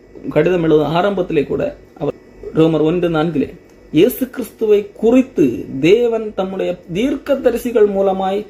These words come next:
பரிசுத்த வேதாகமங்களில் முன்னே தம்முடைய சுவிசேஷத்தை பற்றி வாக்குத்தத்தம் பண்ணினபடி." இப்போ பவுல் எங்கேயும்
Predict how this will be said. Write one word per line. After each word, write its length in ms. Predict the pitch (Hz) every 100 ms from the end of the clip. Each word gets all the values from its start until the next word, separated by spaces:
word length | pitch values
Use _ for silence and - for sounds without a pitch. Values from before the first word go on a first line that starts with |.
| -
பரிசுத்த 560 | 170 196 247 - -
வேதாகமங்களில் 960 | 196 190 214 208 196 185 185 185 185 -
முன்னே 600 | 160 180 233 233 214 - - -
தம்முடைய 360 | - 156 170 165 -
சுவிசேஷத்தை 760 | 202 220 226 214 190 - 180
பற்றி 400 | 180 170 - 254
வாக்குத்தத்தம் 800 | 202 180 190 214 - 208 - 196
பண்ணினபடி." 480 | 180 185 180 175 175 - - - - - _ - - -
இப்போ 340 | - 139 262 - - - - - - - -
பவுல் 300 | - 254 277
எங்கேயும் 840 | 214 226 330 349 311 254 196 254